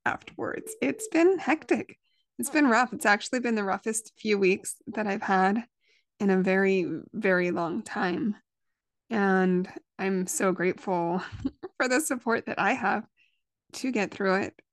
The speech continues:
and also for the tools that I have to handle these hard times when they come, because they're going to come. We can't avoid hard times in our lives, and,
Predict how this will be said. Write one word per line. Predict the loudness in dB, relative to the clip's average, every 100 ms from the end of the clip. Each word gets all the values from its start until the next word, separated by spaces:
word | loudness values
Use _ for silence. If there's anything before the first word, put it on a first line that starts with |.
| _
and | -2 0
also | 0 0
for | -2 -2
the | -2
tools | -2 -4 -2
that | -2
I | 0
have | 0 0 -2
to | -4
handle | -2 0 0
these | 0 -2
hard | -2 -2
times | -2 -6 -4
when | -6
they | -6
come, | -4 -2 -2
because | -2 -4 -4 -6 -10 _ _ _ _ _ _
they're | 2
going | 6 6
to |
come. | 4 2 4 2 -2 _
We | 0 0
can't | 0 0 2 0
avoid | -2 0 0 -2
hard | -4 -4 -4
times | -2 -2 -2 -2
in |
our | -2
lives, | -2 -2 -4 -8 -8
and, | -4 -2 -2 -2